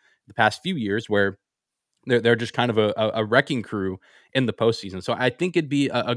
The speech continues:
good matchup, an interesting matchup, probably goes to maybe six or so games, but just from a Dallas perspective, I, I, it, it's not good. And the Stars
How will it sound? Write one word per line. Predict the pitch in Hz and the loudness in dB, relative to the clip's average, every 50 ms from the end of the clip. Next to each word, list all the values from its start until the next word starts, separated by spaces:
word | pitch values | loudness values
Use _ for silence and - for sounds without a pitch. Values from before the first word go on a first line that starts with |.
| 113 - | -4 -2
good | - 131 139 139 | 0 2 2 2
matchup, | 127 123 120 120 - - 120 - | 4 2 2 2 2 0 -2 0
an | - 107 | 0 -2
interesting | 117 123 - - 117 - - 117 | -4 -4 -6 -8 -8 -8 -4 -2
matchup, | 110 104 107 104 - - 110 104 101 - _ _ _ _ _ _ _ | 2 2 2 2 2 0 0 0 0 -4 _ _ _ _ _ _ _
probably | - 113 120 123 120 110 123 117 | 4 4 4 4 2 0 0 2
goes | 104 113 113 113 113 - - | 2 4 4 4 2 0 2
to | - 113 113 110 - _ _ _ | 2 2 2 2 -2 _ _ _
maybe | - 101 107 107 110 110 | -4 -4 -2 -2 -4 -6
six | - - - 104 - - | -6 -6 -8 -8 -8 -8
or | 113 110 | -8 -6
so | - - 113 107 | -2 -2 0 0
games, | 104 107 131 139 151 147 143 147 139 - | 0 2 2 2 2 2 0 -2 -6 -2
but | - 190 185 196 196 _ _ _ _ _ _ _ _ _ _ _ - | 2 2 2 2 0 _ _ _ _ _ _ _ _ _ _ _ -8
just | 110 - 131 - | -4 -4 -2 0
from | - 151 139 | 0 0 2
a | |
Dallas | 113 104 104 113 117 107 - | 2 4 4 4 4 2 0
perspective, | - 113 98 - - 92 87 - 92 | -4 -6 -4 -2 -2 -2 -2 0 2
I, | 92 101 107 | 4 4 4
I, | 95 92 107 85 - - - - _ _ _ _ _ _ _ _ _ | 4 4 2 0 -2 -8 -20 -20 _ _ _ _ _ _ _ _ _
it, | - 117 107 123 | -2 2 2 2
it's | 120 - - | 0 2 4
not | 123 117 104 95 | 4 4 4 2
good. | 101 104 98 87 90 | 2 0 0 0 0
And | 76 101 104 110 113 110 | 0 0 0 2 0 -2
the | 107 | -2
Stars | - - 131 131 131 127 123 113 - | 2 4 6 6 6 6 4 2 -4